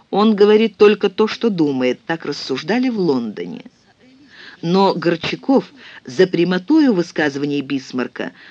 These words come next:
разгадал кривизну его подпольных замыслов. На выучку он его взял. Дрессировал скорее из любви к искусству,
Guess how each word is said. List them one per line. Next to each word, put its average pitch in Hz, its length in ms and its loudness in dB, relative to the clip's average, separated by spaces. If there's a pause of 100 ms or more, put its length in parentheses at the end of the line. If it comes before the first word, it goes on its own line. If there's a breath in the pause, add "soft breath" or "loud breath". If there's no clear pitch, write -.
(120)
разгадал 208 800 4
кривизну 226 800 2
его 139 460 4 (300 loud breath)
подпольных 151 760 -2
замыслов. - 720 -12 (1080)
На 131 220 -2
выучку 302 600 0
он 254 240 2
его 240 280 0
взял. 107 500 -10 (920 loud breath)
Дрессировал 226 680 2
скорее 294 460 4
из 247 100 2
любви 226 320 4
к - 80 -2
искусству, 262 720 -2